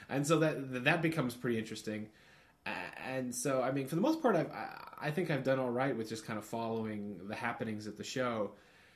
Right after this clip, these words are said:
And there was always this mention of this thing about the, the, the, you know, the t-, the Time War with the Daleks and the, and the, um, and the Time Lords. And so the fiftieth anniversary thing is this big, like, "Oh, we're gonna, you know, throw in a couple other people," and they got John Hurt, and he's playing one of the,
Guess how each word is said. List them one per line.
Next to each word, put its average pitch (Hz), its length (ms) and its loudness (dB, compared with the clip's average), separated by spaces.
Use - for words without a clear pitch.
And 123 140 2
there 123 80 2
was 120 140 2
always 131 260 4
this 117 180 -2
mention 127 440 0
of 110 120 -4
this 110 140 -2
thing 113 220 -4
about 107 280 -4
the, 90 80 -8
the, 92 600 -6
the, 117 80 -4
you 117 100 -2
know, 110 260 -2
the 107 100 -2
t-, - 240 -8
the 120 100 -4
Time 117 520 -2
War 107 360 0
with 107 180 -4
the 107 60 -4
Daleks 110 560 -4
and 110 160 -4
the, 92 260 -8
and 107 100 -6
the, 104 200 -6
um, 98 220 -8
and 107 140 -8
the 107 40 -10
Time 123 320 -2
Lords. 110 360 -2
And 127 140 0
so 139 140 6
the 123 100 2
fiftieth 175 460 6
anniversary 139 540 6
thing 107 220 0
is 104 140 -4
this 107 180 -2
big, 113 320 0
like, 110 220 0
"Oh, 143 140 2
we're 135 120 2
gonna, 113 300 -2
you 113 100 -2
know, 107 140 -2
throw 127 340 0
in 110 560 -2
a - 60 -8
couple 120 260 -4
other 110 140 -2
people," 123 500 0
and 113 100 -2
they 107 80 -2
got 110 240 -6
John 110 280 -2
Hurt, 120 320 -2
and 104 120 -4
he's 117 220 -4
playing 120 480 -4
one 117 100 -2
of 117 60 -4
the, 113 100 -4